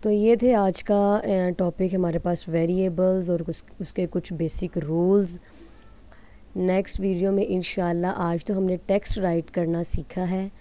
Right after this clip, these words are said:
तो ऐसा करते हैं integers को भी साथ ही write कर लेते हैं, ठीक है। Integer के लिए just आपने करना क्या है, Rule तो आपको पता चल ही गया है।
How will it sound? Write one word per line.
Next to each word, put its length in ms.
तो 500
ऐसा 200
करते 360
हैं 160
integers 560
को 100
भी 140
साथ 260
ही 60
write 280
कर 200
लेते 320
हैं, 120
ठीक 180
है। 60
Integer 580
के 180
लिए 220
just 300
आपने 380
करना 420
क्या 240
है, 260
Rule 240
तो 120
आपको 260
पता 260
चल 220
ही 140
गया 220
है। 100